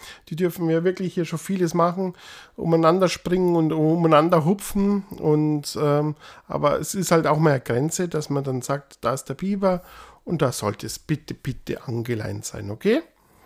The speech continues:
Äh, und zum Schutz des Bibers bitten wir auch die Spaziergänger und die Passanten, Rücksicht zu nehmen, natürlich genauso. Und den Bau in Ruhe zu lassen und da nicht umeinander zu popeln, umeinander zu friemeln mit Stöcken oder irgendetwas, ja.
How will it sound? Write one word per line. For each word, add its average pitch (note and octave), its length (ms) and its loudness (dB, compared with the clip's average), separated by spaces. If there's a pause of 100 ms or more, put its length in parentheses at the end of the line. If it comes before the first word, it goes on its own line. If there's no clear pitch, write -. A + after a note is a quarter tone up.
(880)
Äh, - 20 -8
und C#3+ 880 0
zum D#3+ 180 -4
Schutz - 340 -6
des - 40 -10
Bibers F#3 320 -4
bitten G3 260 -4
wir E3+ 140 2
auch D3+ 120 -2
die - 140 -12
Spaziergänger G3 840 2
und D3+ 100 2
die C3+ 80 -2
Passanten, G3 1000 -2
Rücksicht A3+ 520 -4
zu F3+ 80 -6
nehmen, G3 360 0
natürlich E3 560 -2
genauso. E3+ 720 -2 (680)
Und E3+ 1160 4
den D3 200 0
Bau B2 280 2
in D3+ 220 -2
Ruhe F3+ 320 -2
zu C#3 160 -6
lassen A#2 300 0
und C#3+ 180 -2
da C3+ 80 4
nicht C#3 220 0
umeinander C#3+ 520 0
zu D#3 160 -6
popeln, F#3+ 460 -2
umeinander D3 640 0
zu - 140 -14
friemeln F3+ 500 0
mit E3 140 -4
Stöcken F3 380 -2
oder D#3 160 -2
irgendetwas, D3+ 840 -4
ja. D3+ 300 -4